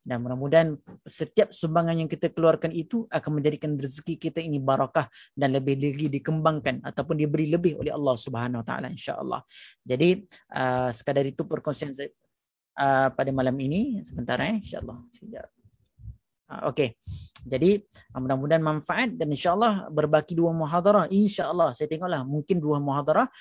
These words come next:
Mudah-mudahan kita akan istiqamah sampai ke penghujungnya, ah, dalam menyempurnakan pengajian kita dalam makharijul huruf, insya-Allah. Jadi,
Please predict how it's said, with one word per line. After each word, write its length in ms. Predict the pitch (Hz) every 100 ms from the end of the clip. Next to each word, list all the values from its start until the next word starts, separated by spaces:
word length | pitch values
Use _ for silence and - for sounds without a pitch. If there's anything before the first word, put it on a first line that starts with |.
| -
Mudah-mudahan 400 | - 135 139 156
kita 240 | 143 147 143
akan 160 | 147
istiqamah 480 | 139 - 147 160 165
sampai 320 | 147 139 143
ke 80 | -
penghujungnya, 720 | 151 151 156 156 185 196 240 - - _ -
ah, 560 | 123 123 123 123 123 - _ -
dalam 480 | 143 156 151 147
menyempurnakan 960 | 160 175 180 190 185 220 208 170 123 -
pengajian 480 | 139 147 131 160 156 147
kita 240 | 160 165
dalam 160 | 143 135
makharijul 640 | 127 - 147 131 131 113
huruf, 320 | 127 123 -
insya-Allah. 640 | - 139 - - - - -
Jadi, 240 | 135 165